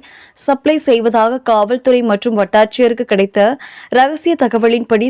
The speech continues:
சம்பவ இடத்திற்கு வட்டாட்சியர் மணிகண்டன் மற்றும் வேப்பூர் உதவி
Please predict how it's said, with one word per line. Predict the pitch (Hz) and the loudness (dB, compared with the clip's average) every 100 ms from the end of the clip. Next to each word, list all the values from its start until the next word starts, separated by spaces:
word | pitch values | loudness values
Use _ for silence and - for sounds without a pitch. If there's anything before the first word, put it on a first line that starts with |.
| - | -2
சம்பவ | 220 220 226 214 | -2 -2 -2 -4
இடத்திற்கு | 202 208 208 202 | -2 -6 -6 -4
வட்டாட்சியர் | 185 - 208 - 214 190 | 0 0 0 -4 -2 0
மணிகண்டன் | 202 247 233 226 196 | 0 -2 -2 -2 -4
மற்றும் | 185 208 254 277 - - - - 262 | -2 0 0 -2 -12 -20 -16 -2 0
வேப்பூர் | 294 - 311 247 | 0 -2 -2 0
உதவி | 226 | 2